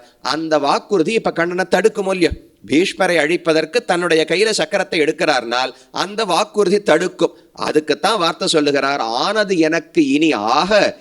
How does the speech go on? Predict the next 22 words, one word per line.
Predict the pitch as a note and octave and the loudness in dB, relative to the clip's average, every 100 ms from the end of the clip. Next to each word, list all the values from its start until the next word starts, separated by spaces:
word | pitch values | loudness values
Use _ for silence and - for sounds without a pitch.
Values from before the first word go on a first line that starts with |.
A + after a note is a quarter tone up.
| - _ | -18 _
என | G2+ B2 E3 B3+ - | 0 0 2 -2 -4
தழியாழி | - C3 F#3 G#3+ G3 G#3 A3+ A#3 | 0 0 0 0 0 0 0 0
எடுத்தனனே." | D#3+ F#3 - F3 D#3+ D3+ E3 D#3 A#2 - _ _ - | 0 -2 -2 -2 0 0 2 0 -2 -8 _ _ -10
அப்படி | C#3+ - F3+ E3 | -10 -4 -4 -2
தன்னுடைய | - D3 G3+ G#3 F#3+ F3+ | -4 -4 -4 -2 0 2
வாக்கியத்தை | D3+ G3 - A3 - G3+ E3+ | 2 0 -2 -4 -2 -6 -4
காப்பாற்றி | C#3+ D3 - D3+ C3+ - D3 C#3 C#3 - _ _ A2+ | -2 -2 0 -2 -2 -4 -2 0 0 -4 _ _ -4
ம-, | D3+ E3 D3 C#3 | -4 -2 -4 -2
பாண்டவர்களை | D#3+ A#3 A#3 A3+ G#3 G3 | -2 -2 -2 0 0 0
அழிய | G3 D3 F#3+ G#3+ | 0 0 0 0
விட | F#3 E3+ | 0 0
வேண்டும்னு | E3 D#3+ D3+ D#3+ D3 | 0 2 2 0 0
கண்ணனுக்கு | D#3+ E3+ E3 F3+ | 0 0 0 0
எண்ணம் | D3 D#3+ E3+ | 0 0 0
கிடையாது. | D3+ D3 C#3 - _ _ | 0 0 -2 -8 _ _
பாண்டவர்களுடைய | G#2+ A#2+ F3 F#3+ F#3+ F3+ F3 E3 D#3 D3+ | -2 0 -2 -2 -2 0 2 2 2 0
நலனுக்காக | B2+ A#2+ E3+ F3+ - D3 C3+ C#3+ C3 - - - | 0 -2 -2 -4 -2 0 0 0 -2 -4 -10 -6
என்னுடைய | B2 C#3 C3+ B2 A#2+ | -4 -2 -2 0 0
வார்த்தை | G#2 B2+ G#3 G#3+ A3 F#3 | 0 0 -2 -4 -4 -4
பொய்யாக | - C#3 D#3+ F#3 F#3 F3 | -2 -4 0 2 2 0
போனாலும் | - D#3 D#3 E3 F3 G3+ | 0 2 4 2 -2 -2
பரவாயில்லை. | E3 E3 D#3+ D#3 | -2 0 2 0